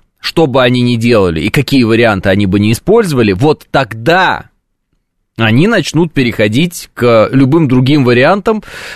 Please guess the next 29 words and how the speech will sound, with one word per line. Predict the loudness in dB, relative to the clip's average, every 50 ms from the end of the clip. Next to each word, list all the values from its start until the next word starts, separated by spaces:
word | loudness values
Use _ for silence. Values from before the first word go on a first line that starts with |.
| -12 -6
которые | -4 -4 -2 0 2 2 2 2 2
мы | 2 2
бы | 2 2
назвали | 0 0 0 0 0 0 0 0
слив, | -2 -2 0 0 2 2 2 0 0 0
там, | 0 0 0 0
и | 0
так | 0 -2 -2 0 0
далее, | 0 2 2 0 0
как | -2 -2 -4 -4
угодно | -4 -4 -2 -2 -2 -2
можем | -2 -2 -2 0 0 0 0
охарактеризовать. | 0 -2 -2 -4 -4 -4 -4 -4 -2 0 -2 -2 -2 -6 -6
То | -6 -6
есть | -4 -2
смысл | 0 2 2 2 0 0 -2 -2 -2
заключается | -2 -2 -2 -4 -4 -2 0 0 0 0 0 -2 -6 -8
в | -4
том, | -2 0 0 2 0 0 -4 -6 _ _ _ _ _ _ _ _ _ _ _ _ _ _ _ _ _ _ _ _ _ _ _
что | -12 -6 -2 0 2 2 2 0
американцы, | -2 -2 -2 0 -2 -2 -4 -4 -2 0 0 0 0 -2 -4 -4 -6 -6 -6 -8 -12 -12 _
как | -4 -4 -2 0 0
и | 0 0 0 0
мы, | 0 0 0 2 2 2 2 0 0 -2
как | -2 -2 -2 -2 -4
и | -6
все | -4 -2 0 0
остальные, | 0 0 -2 -2 0 0 2 2 2 2 0 0 -2 -6 _ _ _ _ -20 -20 -20 -20 -20 -20 -20 -20 -20 -20 -20 -10 -4
а, | -2 0 2 2 2 2 2 0 -2 -4 -6 -6 -6 -8 -8 -10 -12 -14